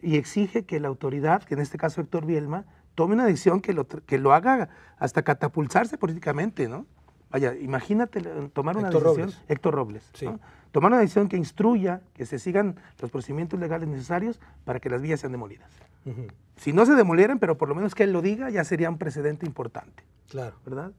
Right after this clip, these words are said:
Speaker 1: Entonces, yo, esa es mi postura.
Speaker 2: Eh, ¿tú estás a favor, entonces, de que abajo las villas?
Speaker 1: Abajo las villas. La otra, suavecita, es que se queden así, que la naturaleza se encargue,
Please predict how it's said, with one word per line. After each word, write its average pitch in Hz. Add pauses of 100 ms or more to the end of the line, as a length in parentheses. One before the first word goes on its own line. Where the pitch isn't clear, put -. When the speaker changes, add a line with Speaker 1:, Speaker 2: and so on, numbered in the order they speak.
(400)
Speaker 1:
Entonces, 156
yo, 170
esa 180
es 208
mi 190
postura. 117
Speaker 2:
Eh, 139
¿tú 180
estás -
a 156
favor, 180
entonces, 165
de 135
que 165 (380)
abajo 135
las 113
villas? 92
Speaker 1:
Abajo 135
las 95
villas. 107 (540)
La 262
otra, 294 (380)
suavecita, 220
es 233
que -
se 180
queden 214
así, 196 (680)
que 156
la 147
naturaleza 180
se 190
encargue, 180